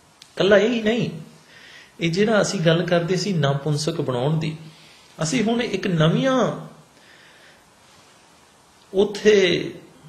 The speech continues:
ਨਵੀਆਂ ਬਿਮਾਰੀਆਂ ਜਾਂ ਨਵੀਆਂ ਚੀਜ਼ਾਂ ਦੇਖ ਰਹੇ ਹਾਂ ਕਿ ਹੁਣ ਐਸੇ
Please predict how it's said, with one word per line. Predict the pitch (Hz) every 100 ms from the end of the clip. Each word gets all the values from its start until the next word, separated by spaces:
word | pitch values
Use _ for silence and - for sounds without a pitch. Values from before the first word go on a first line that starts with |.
| - - - - - - - - _ -
ਨਵੀਆਂ | 123 151 180 214
ਬਿਮਾਰੀਆਂ | 190 156 143 135 165 180
ਜਾਂ | 156
ਨਵੀਆਂ | 139 143 185
ਚੀਜ਼ਾਂ | 160 143 147 165
ਦੇਖ | 127 117
ਰਹੇ | 123 127 110
ਹਾਂ | - - - - - - -
ਕਿ | - 208
ਹੁਣ | 180 226 -
ਐਸੇ | 147 156 151 - 202 208 196 202